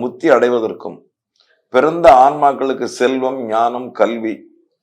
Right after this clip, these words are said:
நல்வாழ்க்கை, பெண்டு, பிள்ளைகள், உறவுகள் கிடைப்பதற்கும்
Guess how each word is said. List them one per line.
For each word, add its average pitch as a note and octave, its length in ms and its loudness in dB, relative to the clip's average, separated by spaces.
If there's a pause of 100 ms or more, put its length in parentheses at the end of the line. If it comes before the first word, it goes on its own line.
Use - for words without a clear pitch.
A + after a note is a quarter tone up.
(400)
நல்வாழ்க்கை, A#2+ 640 2 (440)
பெண்டு, B2 300 -4 (160)
பிள்ளைகள், A2 420 -2 (200)
உறவுகள் A#2+ 420 -4
கிடைப்பதற்கும் G2+ 680 -8